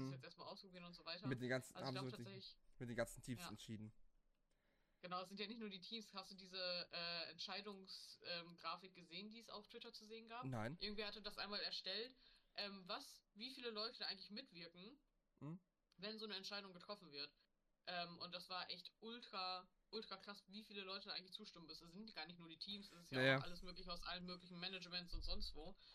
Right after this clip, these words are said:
Speaker 1: Ähm, insofern hat das halt relativ lange gedauert, bis sie das dann entschieden haben. Deswegen kam's ja auch erst vor ungefähr einer Woche raus, dass sie's in Baku so machen wollen. Ich bin mal gespannt,
Speaker 2: Mhm.
Speaker 1: was das für die, ähm, folgenden, äh, Sprintrennwochenenden
Speaker 2: Also,
Speaker 1: bedeutet.
Speaker 2: also es sind, die Sprintrennen dieses Jahr sind Aserbaidschan, Belgien,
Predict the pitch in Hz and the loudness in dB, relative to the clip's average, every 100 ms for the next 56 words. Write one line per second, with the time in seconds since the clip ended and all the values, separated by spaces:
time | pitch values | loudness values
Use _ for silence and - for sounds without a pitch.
0 | - - - - - 185 185 180 180 190 | -18 -20 -20 -4 0 2 8 8 10 4
1 | 196 185 185 180 175 180 175 175 180 180 | 0 0 -2 -4 -2 -2 -2 -2 -4 -2
2 | 160 147 139 160 185 202 175 170 160 165 | -4 -2 0 0 -2 -10 -12 -8 -8 -8
3 | 151 160 175 160 170 151 165 165 165 165 | -8 -6 -6 -6 -2 -2 -2 -8 -6 -4
4 | 160 - 175 160 147 156 156 165 151 160 | -4 -6 -4 -4 -6 -10 -8 -6 -6 -8
5 | 160 156 165 165 156 151 147 180 175 143 | -4 -2 -4 -6 -10 -8 -4 -4 -4 -8
6 | 143 139 143 151 190 - - - - - | -6 -6 -2 -2 -2 -8 -18 -18 -16 -18
7 | - - - - 254 254 240 240 220 220 | -20 -20 -20 -2 0 2 2 2 2 0
8 | 214 - 208 202 196 190 - 190 190 190 | 0 0 2 2 4 2 2 2 2 -2
9 | 180 202 214 220 208 208 208 214 - _ | 0 2 2 2 2 2 -2 -4 -10 _
10 | - - 202 202 196 196 190 185 143 107 | -10 -2 2 2 2 4 4 2 0 -2
11 | - - 220 208 190 - 190 - 151 156 | -4 -2 -2 0 0 0 2 10 10 10
12 | 160 196 220 294 - - - 147 151 151 | 8 8 2 -6 -6 -2 4 6 8 8
13 | - 175 147 143 - 180 180 175 165 175 | 8 6 4 2 6 6 8 6 6 4
14 | 180 151 147 139 139 120 131 175 240 185 | 4 4 8 6 6 6 8 8 6 6
15 | 175 190 208 196 202 | 6 6 8 6 4